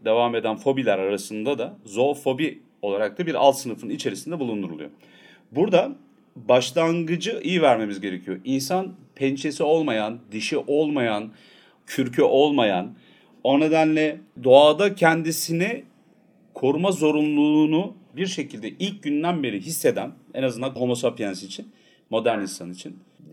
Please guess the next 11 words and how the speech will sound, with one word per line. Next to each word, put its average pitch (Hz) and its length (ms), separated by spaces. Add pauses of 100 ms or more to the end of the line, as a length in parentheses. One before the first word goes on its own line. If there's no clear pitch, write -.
(240)
bir 175 240
yaratık. 160 600 (380)
Ve 156 280 (640)
kendi 160 380
dahil 170 300
olduğu 180 300
sınıflar 160 640
dahil 143 360 (260)
ki 127 260 (300)
ileride 131 600
bu 127 200